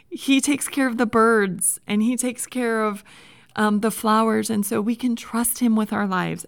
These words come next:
every single little detail. Isaiah forty-nine sixteen, "See, I have engraved you in the palms of my hands. Your walls are ever before me." I think that passage is so important because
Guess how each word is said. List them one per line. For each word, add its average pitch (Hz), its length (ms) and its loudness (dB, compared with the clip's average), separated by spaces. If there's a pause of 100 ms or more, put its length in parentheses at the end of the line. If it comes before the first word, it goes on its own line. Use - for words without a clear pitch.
(140)
every 285 340 2
single 233 300 0
little 196 200 -4
detail. 180 560 -8 (760)
Isaiah 214 320 0
forty-nine 196 540 -2
sixteen, 175 540 -6
"See, 220 220 -2
I 202 120 0
have 196 120 -4
engraved 185 560 -4
you 165 100 -6
in 165 100 -6
the 165 60 -8
palms 175 440 -6
of 170 40 -6
my 170 180 -6
hands. 160 540 -10 (720)
Your 208 160 -2
walls 185 320 -4
are - 180 -8
ever 175 300 -4
before 170 340 -8
me." 160 300 -6 (1120)
I 220 80 -2
think 285 240 -6
that 339 140 -4
passage 247 420 -2
is 190 100 -2
so 185 200 -2
important 180 400 -4
because 175 640 -8